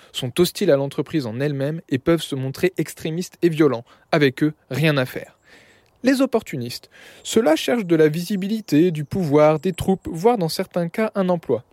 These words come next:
La clé pour traiter avec les opportunistes est de leur fournir au moins l'apparence d'une victoire partielle. Les idéalistes. Ces gens-là sont d'ordinaire naïfs, altruistes, ils suivent des principes éthiques et moraux. Le problème avec eux, c'est qu'ils sont sincères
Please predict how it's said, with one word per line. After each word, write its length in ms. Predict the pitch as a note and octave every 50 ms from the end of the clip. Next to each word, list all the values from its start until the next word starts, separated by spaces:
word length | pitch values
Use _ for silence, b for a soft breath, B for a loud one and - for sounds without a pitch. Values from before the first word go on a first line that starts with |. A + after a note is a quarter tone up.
| B B B
La 160 | C3 C3+ C#3+
clé 280 | - - - D#3+ G#3 C4+
pour 200 | - - E3 -
traiter 280 | - - E3 - - E3
avec 220 | C#3 C#3+ C3+ -
les 140 | C#3 B2+ D3+
opportunistes 600 | E3 - F#3 F3 - - C#3 C3+ E3+ G3 - - -
est 100 | - D#3
de 80 | D3+ D3+
leur 140 | D3 D3+ -
fournir 440 | - - E3 E3 D#3+ F#3 G#3 G3+ F#3+ - _ -
au 100 | F#3+ F#3
moins 240 | D3+ D3+ E3 F#3 F#3+
l'apparence 480 | F3+ E3 - C#3 C3 C#3 E3+ G3+ -
d'une 180 | - C#3+ C3+ C3+
victoire 380 | C3 D3 D3 - - A#3 B3
partielle. 400 | - - - - - - - - _ _ _ _ _ _ _ _ _ _ _ _ _ _ _ _ _ _ _ _ B B B B B B B
Les 160 | A3 A#3 A3+
idéalistes. 640 | B3 A#3 B3 B3+ G#3 D#3 C3 B2 - - - - _ B B B B B B B B B B B B
Ces 140 | - - A#3
gens-là 420 | F3+ E3 C#3 C#3 C#3+ D#3 F#3 G#3
sont 160 | - - - C3+
d'ordinaire 560 | C3 C#3+ C#3+ D3 C#3+ D#3 D#3 E3 F3+ E3+ E3
naïfs, 580 | D#3+ E3+ F#3 E3+ D3+ D3+ E3 F#3 G3 - - - -
altruistes, 680 | F3 D#3+ D3+ C#3 - - - E3 F3+ G#3+ - - - - - -
ils 140 | G3 G3
suivent 320 | G#3+ - - D4+ D4 A3+ E3 D3 C3+ C3
des 80 | C#3+ C3+
principes 400 | - - F3 E3+ - B3+ - G3
éthiques 300 | F3+ - - A#3 - G3+
et 40 |
moraux. 380 | E3 D#3 D#3+ D3+ C3+ C3 C3 C3 b b b b b b
Le 80 | b C4+
problème 340 | - - A3+ F#3+ G3 G3 F#3
avec 340 | D#3+ C#3+ C#3+ C#3 C3+ - A3
eux, 60 | A#3+
c'est 120 | - F3
qu'ils 140 | - D3+ C3+
sont 160 | - - A3
sincères 540 | G3+ - F#3+ F3+ F3 - - F3+ D#3 D3+